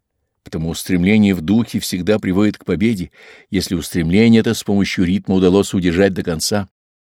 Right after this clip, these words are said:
несмотря на все происки ухищрений тьмы. Свет побеждает тьму. Надо глубже понять и усвоить формулу эту.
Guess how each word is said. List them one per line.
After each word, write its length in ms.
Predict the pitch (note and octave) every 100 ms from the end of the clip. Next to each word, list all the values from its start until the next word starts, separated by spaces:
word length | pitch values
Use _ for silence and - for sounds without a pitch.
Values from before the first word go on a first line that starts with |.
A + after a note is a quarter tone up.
| -
несмотря 420 | - F#2 E2+ E2+
на 80 | D#2
все 180 | -
происки 680 | D2+ E2 G2 B2+ C3 A#2 -
ухищрений 720 | A#2 - G#2 - F#2+ F#2 F#2+
тьмы. 240 | F#2 F2+ F2 _ _ _ _ _ _ _ _
Свет 600 | - - G2+ D3+ D3 -
побеждает 640 | C#3 C#3 C3 A2 C3 B2
тьму. 320 | - G#2+ F#2+ - _ _ _ - - -
Надо 240 | E2+ F2
глубже 400 | D#2 F2+ D#2 F2
понять 420 | - F2+ F2+ E2
и 40 | F2
усвоить 460 | D#2+ - F2 D#2+
формулу 500 | - - G2 F2+ E2
эту. 200 | E2 -